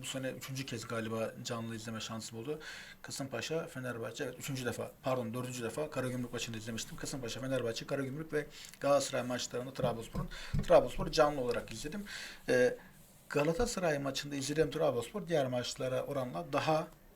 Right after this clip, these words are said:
e, etkili, organize bir takımdı. E,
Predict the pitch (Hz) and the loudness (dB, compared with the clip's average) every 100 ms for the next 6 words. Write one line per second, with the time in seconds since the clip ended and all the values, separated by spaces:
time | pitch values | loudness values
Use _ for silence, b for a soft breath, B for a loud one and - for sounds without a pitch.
0 | - - 120 117 113 - - - 139 - | -20 -6 -4 -4 -8 -14 -10 -4 -4 -2
1 | 165 143 135 131 131 147 175 - 143 139 | -2 0 0 2 2 2 2 2 -2 -2
2 | 120 117 110 104 B B B - 131 | -4 -4 -6 -8 B B B -6 -4